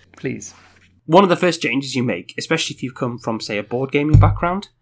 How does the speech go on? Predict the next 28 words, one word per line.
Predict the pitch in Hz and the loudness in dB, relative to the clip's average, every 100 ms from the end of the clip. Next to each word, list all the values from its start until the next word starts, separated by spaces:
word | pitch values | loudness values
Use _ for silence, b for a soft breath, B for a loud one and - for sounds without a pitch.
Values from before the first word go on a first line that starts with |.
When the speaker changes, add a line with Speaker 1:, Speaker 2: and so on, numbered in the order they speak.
| _ _ _ _ | _ _ _ _
Speaker 2:
to, | - 117 | -4 -4
to | - - | -4 0
card | 151 131 120 | 6 6 4
gaming, | 101 95 95 107 _ _ - | -4 -6 -10 -14 _ _ -6
is | 120 - - - | -6 -4 -10 -14
how | - - 139 127 | -8 2 2 2
disposable | 123 - 123 120 117 113 | -4 -2 0 0 -4 -12
do | 104 | -12
you | 117 | -10
view | 110 107 | -8 -8
the | |
cards | - 117 104 | -6 -6 -6
in | 107 | -8
your | 101 | -8
hand? | - 110 - - - _ _ _ - | -6 -6 -6 -12 -16 _ _ _ -8
Speaker 1:
Mm, | 135 135 131 123 117 107 - | -4 0 0 -2 -4 -6 -10
mm-hmm, | 123 131 113 110 | -4 -2 -2 -4
yeah. | 127 110 | -6 -2
Speaker 2:
And, | 113 113 | 0 0
and | 123 113 107 - _ - | -2 -2 -4 -12 _ -14
what | 123 123 - | -4 -4 -4
the | 110 | -6
use | 110 131 123 | -4 -4 -6
of | 113 | -10
the | |
card | 107 - 113 107 | -6 -2 0 -2
is | 95 98 - - - _ _ _ _ _ - | -6 -10 -8 -10 -14 _ _ _ _ _ -14
versus | 120 120 110 113 101 - | -2 0 0 -2 -4 -4